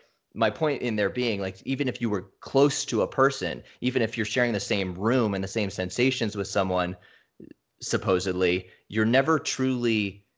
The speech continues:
experiencing someone in, something in exactly the same manner. And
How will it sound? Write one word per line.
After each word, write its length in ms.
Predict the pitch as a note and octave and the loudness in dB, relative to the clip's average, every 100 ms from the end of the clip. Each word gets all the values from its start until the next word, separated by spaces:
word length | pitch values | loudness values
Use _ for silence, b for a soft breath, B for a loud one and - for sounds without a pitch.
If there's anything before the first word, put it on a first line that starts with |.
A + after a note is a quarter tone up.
| _ | _
experiencing 640 | G2+ - A2+ A2 A2+ B2+ A2+ | -8 -4 0 2 0 -2 0
someone 360 | C3 B2 B2+ | 0 2 2
in, 200 | G2+ G2+ - | 0 -4 -4
something 420 | - A#2 B2+ B2 | 0 2 2 0
in 100 | G2+ | -2
exactly 480 | G2 G2+ G2 G2+ A2+ | -4 0 0 2 -2
the 100 | G2+ | -2
same 340 | - G2+ F#2 | -4 -4 -4
manner. 460 | F2+ F2+ A2 C#3+ - _ _ b b b b - | -4 -2 0 -2 -6 _ _ b b b b -2
And 460 | B2 A2 G#2+ G#2 | 0 2 0 -4